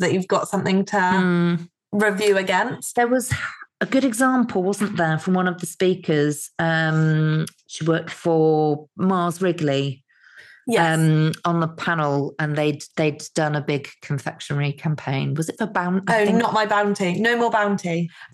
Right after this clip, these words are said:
Speaker 2: I can't remember if it was that campaign or another one that they did, but essentially
Speaker 1: Oh.
Speaker 2: she was saying they hadn't done the proper benchmarking at the beginning. So they'd had incredible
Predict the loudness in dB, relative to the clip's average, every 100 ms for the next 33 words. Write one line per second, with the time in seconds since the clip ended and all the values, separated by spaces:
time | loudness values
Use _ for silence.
0 | -6 -2 0 0 0 -2 -2 -4 -4 -4
1 | -2 0 0 2 2 2 0 0 -2 -4
2 | -2 -2 -2 -4 -8 -4 -2 -2 -2 -2
3 | -2 -4 -2 -2 0 -2 -2 -4 -2 -4
4 | -4 -6 -2 -2 -2 -2 -2 0 0 -2
5 | -6 -8 -6 -4 -4 -4 -6 -6 -4 -4
6 | -4 -6 -6 -6 -4 0 0 -2 -6 -8
7 | -12 -20 -20 -12 -4 0 0 0 -4 -4
8 | 0 0 0 -2 -2 0 0 2 -2